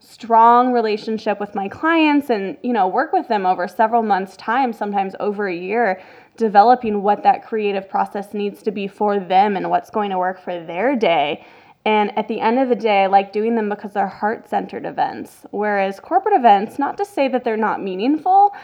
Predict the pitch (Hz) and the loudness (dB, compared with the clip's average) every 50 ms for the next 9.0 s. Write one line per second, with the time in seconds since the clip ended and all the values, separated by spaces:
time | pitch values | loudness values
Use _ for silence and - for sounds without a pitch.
0 | - - - - _ - 254 262 262 247 254 - 262 262 269 277 277 269 - - | -20 -20 -20 -6 _ 4 4 6 6 4 0 -2 0 2 4 4 4 4 0 -2
1 | - - 240 233 233 233 - - 220 214 - - 277 254 214 226 - - - 226 | 0 4 4 4 4 2 -2 -6 -8 -8 -6 -4 -2 -2 -2 -2 -6 -6 -6 -6
2 | 220 - 220 208 - - 220 247 - - 285 254 233 208 208 180 175 175 185 190 | 0 2 2 2 4 4 4 4 4 2 0 -2 2 4 6 8 8 8 6 4
3 | 190 - - - _ _ _ _ _ _ - 220 226 233 240 233 220 220 233 220 | 2 -4 -14 -20 _ _ _ _ _ _ -4 -2 0 2 2 2 2 0 -2 -2
4 | 196 196 185 - - - 233 220 220 220 220 208 - - 185 156 - - - - | -4 -6 -10 -8 -4 -2 0 0 0 0 -2 -6 -6 -8 -8 -8 -6 -8 -8 -6
5 | 170 139 110 127 120 101 76 - - - - - 202 196 185 175 180 180 - 196 | -6 -4 -2 0 0 0 0 0 -4 -8 -10 -4 0 2 2 2 2 -2 -6 -8
6 | 202 190 - 196 175 202 196 262 294 320 311 285 247 208 196 175 - - - 185 | -8 -6 -4 -4 -4 -2 0 0 2 2 2 0 0 -2 -4 -6 -8 -10 -8 -6
7 | 190 185 185 - 208 202 202 - 208 202 202 190 196 220 226 247 269 - - 240 | -4 -4 -4 -4 -4 -4 2 4 4 4 4 2 0 2 2 2 2 2 4 4
8 | 233 226 - - - - 208 196 196 202 196 - - 196 196 190 180 185 175 180 | 4 4 2 -4 -12 -8 -6 -6 -6 -6 -8 -10 -12 -12 -10 -8 -8 -8 -8 -10